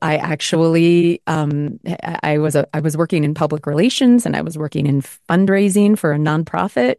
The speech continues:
um, the American Diabetes Association. Gosh, this was, like, twenty-five years ago at this point. And, um, I, I had just become infatuated with, uh,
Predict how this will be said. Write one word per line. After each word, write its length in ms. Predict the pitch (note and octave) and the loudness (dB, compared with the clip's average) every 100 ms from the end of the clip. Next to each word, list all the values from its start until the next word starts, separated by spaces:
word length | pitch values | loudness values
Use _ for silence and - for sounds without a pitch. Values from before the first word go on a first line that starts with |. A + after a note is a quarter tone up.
| _ | _
um, 440 | E3+ D3+ C#3+ C#3+ C#3+ | -6 -4 -2 -2 -2
the 100 | C#3+ | -2
American 340 | D#3 F3+ F3 | 0 0 0
Diabetes 480 | F3+ F3+ F3+ G3 G#3+ | -2 -2 -2 -2 -2
Association. 640 | G#3+ A3+ B3 A3 A#3 A#3+ | -2 -2 -2 -2 0 -2
Gosh, 220 | G3+ D3 - | -2 -6 -8
this 140 | F3 | -8
was, 120 | E3 | -6
like, 140 | - - | -6 -2
twenty-five 440 | D#3+ D#3+ E3+ E3 | 0 0 -2 0
years 200 | F3 G3 | 0 2
ago 160 | G3+ G3+ | 2 2
at 80 | |
this 160 | G#3 G3 | 0 -2
point. 320 | A3+ G#3 A3+ - - - - - | 0 0 -2 -8 -16 -16 -18 -6
And, 580 | F#3+ F3 F3 E3+ E3 E3+ - | 0 0 2 0 -2 -4 -6
um, 560 | E3+ E3+ E3 D#3+ E3+ - _ | -4 0 0 0 -2 -6 _
I, 560 | - E3+ G3 G#3 G#3+ G#3 _ _ _ _ _ _ _ _ | -4 0 2 4 4 2 _ _ _ _ _ _ _ _
I 200 | F3 E3+ | -2 2
had 220 | F3+ F3 | 2 0
just 320 | - E3 - - - | 0 -2 -4 -8 -10
become 520 | D#3+ - F#3 F#3 F#3+ | -10 -4 0 2 0
infatuated 960 | E3 D#3+ - F#3+ G3 A#3 G#3+ F#3+ F3+ F#3 | -2 -4 -4 -6 -2 0 4 4 4 0
with, 480 | D#3 D#3+ D3 - - _ _ _ _ _ - | 0 -2 -2 -6 -18 _ _ _ _ _ -6
uh, 460 | D#3 D3+ D#3+ - | -4 -4 -6 -10